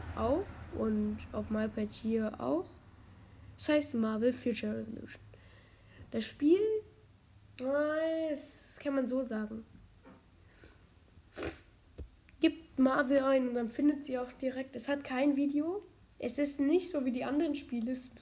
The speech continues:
Super Smash Bros. Schlecht. Oder irgendwas.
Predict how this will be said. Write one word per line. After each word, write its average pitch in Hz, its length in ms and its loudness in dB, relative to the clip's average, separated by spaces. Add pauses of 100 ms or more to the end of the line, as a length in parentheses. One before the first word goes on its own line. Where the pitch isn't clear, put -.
(200)
Super - 340 -4
Smash 247 540 -4
Bros. 240 640 -2 (240)
Schlecht. - 540 -4 (760)
Oder 226 180 6
irgendwas. 240 440 6